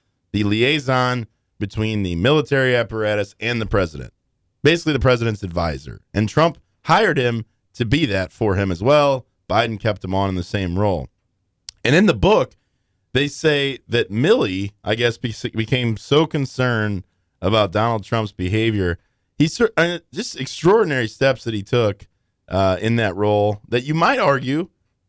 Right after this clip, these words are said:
in and of itself, is an insurrection. You got a guy who's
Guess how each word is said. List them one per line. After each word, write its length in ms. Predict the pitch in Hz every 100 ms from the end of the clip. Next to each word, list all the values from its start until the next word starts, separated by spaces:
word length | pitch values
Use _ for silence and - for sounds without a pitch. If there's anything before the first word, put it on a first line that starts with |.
| _
in 140 | - 165
and 80 | 165
of 120 | 147
itself, 640 | 139 - 240 165 170 _ _ _ _ _ _ _ _ _ -
is 160 | 190
an 80 | 202
insurrection. 640 | 202 208 233 269 - 78 - - _ _ _ _ _ _ _ _ _ -
You 140 | 160
got 160 | 170 165
a 40 |
guy 300 | 147 160 185
who's 300 | 202 165 -